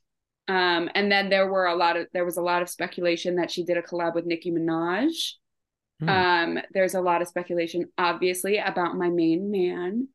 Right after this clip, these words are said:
Speaker 2: Even if it's just a writing credit, I just want a writing credit because Harry has no collabs right now. So if he does a writing credit, I'd be fine with that. Either way, I'm hoping for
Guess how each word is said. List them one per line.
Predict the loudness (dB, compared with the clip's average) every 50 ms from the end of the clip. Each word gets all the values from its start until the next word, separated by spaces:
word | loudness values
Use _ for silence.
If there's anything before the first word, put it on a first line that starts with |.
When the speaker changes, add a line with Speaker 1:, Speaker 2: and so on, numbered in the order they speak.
| -2 2
Speaker 2:
Even | 4 4 6 6 4
if | 4 2
it's | 2 2
just | 2 0 2 4
a | 4 4
writing | 4 4 4 4 2 2
credit, | 0 2 2 2 2 2 0 -2 -4 _ _ _ -2
I | 0
just | 0 0 0 0 2
want | 2 2 2
a | 2
writing | 2 2 0 0 -2 -2
credit | 0 -2 -2 -2 -4 -6 -6
because | -4 -2 -2 -2 0
Harry | 0 0 2 2 2 2
has | 4 2 2 2 0
no | -2 -2 -2
collabs | -2 -4 -2 0 2 0 0 -2 -2
right | -2 -2 -2 0
now. | -2 -4 -4 -4 -6 -8 -10 -14 -20 _ -20 -20 _ -4
So | 2 2 2
if | 2 4
he | 2 2 4
does | 4 4 4 4
a | 4 4
writing | 6 4 4 4 2 0
credit, | 2 2 0 0 0 _ -6 -2
I'd | -2 -2 0 -2 -4 -4
be | -6 -6
fine | -4 -4 -4 -2 -2
with | -4 -4 -4
that. | -2 -2 -2 -4 -6 -10 _ _ _ _ _ _ -2
Either | 0 2 2 4 4
way, | 4 4 4 2 2 -2 -6 _ _ _ _ _ _ _ _ _ _ -2
I'm | 0 2 2 2 2 2 0
hoping | 2 2 0 0 0 -4 -4 -4
for | -2 -2 0 0 -2 -6